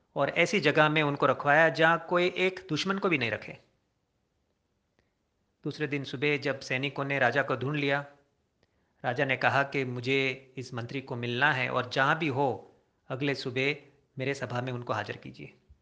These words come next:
जैसे मंत्री सभा में हाजिर हुए, राजा उनके पास गए, पूरा कथा उन्होंने सुनाया, सुनाया और कहा कि मुझे माफ़ कर दीजिए, मैं आपकी दूरदृष्टि नहीं समझ सका और मैंने आपको इतनी बड़ी सज़ा दी।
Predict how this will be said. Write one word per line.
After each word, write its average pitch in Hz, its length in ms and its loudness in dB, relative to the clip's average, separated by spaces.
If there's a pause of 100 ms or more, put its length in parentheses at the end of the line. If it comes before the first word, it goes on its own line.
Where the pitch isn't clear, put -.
(1900)
जैसे 147 280 2
मंत्री 135 440 -2
सभा 127 400 -8
में 131 120 0
हाजिर 120 300 0
हुए, 143 300 -2
राजा 127 280 4
उनके 127 220 -4
पास 120 300 2
गए, 135 320 0 (400)
पूरा 135 180 0
कथा 127 300 -4
उन्होंने 127 300 -4
सुनाया, 135 420 2
सुनाया 135 440 0
और 131 160 2
कहा 135 320 2
कि - 420 -12
मुझे 135 180 -2
माफ़ 135 260 6
कर 143 120 0
दीजिए, 120 400 -8 (540)
मैं 139 80 0
आपकी 135 240 -2
दूरदृष्टि 135 520 -4
नहीं 127 160 -2
समझ 123 280 -6
सका - 300 -10 (760)
और 135 140 0
मैंने 143 280 2
आपको 151 640 2 (180)
इतनी 165 220 -6
बड़ी 123 180 -2
सज़ा - 280 -8
दी। - 240 -16